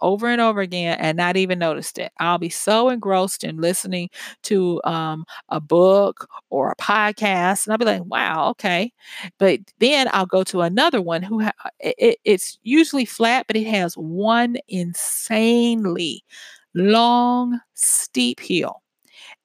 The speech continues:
I'm talking about a true, I think this thing is, like, maybe instead of a forty-five degree, it's got to be every bit of pushing the limit of what, uh, can be allowed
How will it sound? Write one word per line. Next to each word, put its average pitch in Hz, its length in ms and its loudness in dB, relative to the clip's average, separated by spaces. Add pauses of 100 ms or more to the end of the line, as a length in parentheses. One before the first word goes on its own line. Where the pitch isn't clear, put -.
(440)
I'm 220 160 0
talking 208 400 0
about 175 460 -2 (100)
a 175 240 2
true, 180 760 2 (420)
I - 80 -2
think - 180 -2
this 214 180 -2
thing 170 460 0
is, 165 200 -2
like, 156 280 -2
maybe 170 280 -4
instead 214 300 0
of 190 60 0
a 180 80 -2
forty-five 208 520 0
degree, 226 380 -6
it's - 160 -4
got 185 300 -2
to 170 80 -6
be 160 300 -6
every 180 520 -2
bit 165 340 0
of 160 260 -8
pushing 170 460 -4
the 156 140 -6
limit 202 680 -2 (600)
of 170 240 2
what, 165 600 0 (420)
uh, 160 480 2 (380)
can 214 160 0
be 190 140 4
allowed 175 600 2